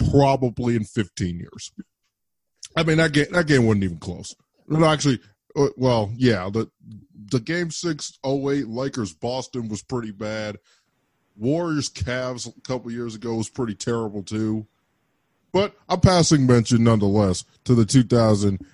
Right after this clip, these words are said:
and twenty world champion Los Angeles Lakers. All right, folks, we got a big show for you, for you tonight. We're gonna talk about a whole bunch of games. We're in week six of the N F L, and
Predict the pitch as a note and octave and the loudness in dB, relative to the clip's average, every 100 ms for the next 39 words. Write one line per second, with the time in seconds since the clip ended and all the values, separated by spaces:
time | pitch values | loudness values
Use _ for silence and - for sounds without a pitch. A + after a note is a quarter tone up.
0 | - A2+ - B2 A#2 G2+ F#2+ _ G2+ A2+ | -2 -2 0 0 2 2 0 _ 2 4
1 | A2+ - A2+ G#2+ - G2 F#2 - _ _ | 4 4 4 4 4 0 0 -6 _ _
2 | _ _ - A2 G#2+ A2+ G2+ F#2 F#2 F2+ | _ _ 0 4 4 6 4 6 2 2
3 | F#2+ F#2+ - - - - _ _ _ _ | -2 -4 -6 -14 -16 -18 _ _ _ _
4 | - _ _ _ _ _ _ - F#3 D#3 | -20 _ _ _ _ _ _ 0 4 4
5 | C#3 E3+ E3 F#3+ F#3+ D3 F3 D#3 F3+ D3+ | 6 4 4 6 6 8 8 8 6 6
6 | B2+ C#3+ A#2+ A2+ - A2 C3+ B2+ A#2+ A2 | 8 8 8 4 0 2 6 6 6 6
7 | A2+ A2+ A#2 B2+ C3+ D3+ C#3 D#3 C#3+ C3 | 6 6 6 2 4 4 6 6 4 4
8 | C3+ B2 B2 B2 - _ _ _ _ B2+ | 0 2 2 2 -2 _ _ _ _ 2
9 | F3 E3 D3+ C#3+ B2+ A2+ C3 B2+ A#2+ G#2+ | 2 4 2 2 -2 -2 -2 0 -4 -6
10 | B2 A#2+ A2 _ _ _ _ _ _ _ | -4 -4 -6 _ _ _ _ _ _ _
11 | _ B2+ A#2 G#2+ E3 A#3 E3+ - F#3+ F#3+ | _ -2 0 0 0 0 -2 -4 2 2
12 | E3 E3 D3+ C#3 - D3+ C#3 A#2+ - C3+ | 2 -6 -4 -4 -4 -2 0 -2 2 4
13 | B2+ A#2 A#2 - A2+ A2+ A2+ G#2+ | 6 4 2 -2 -4 -2 -2 -4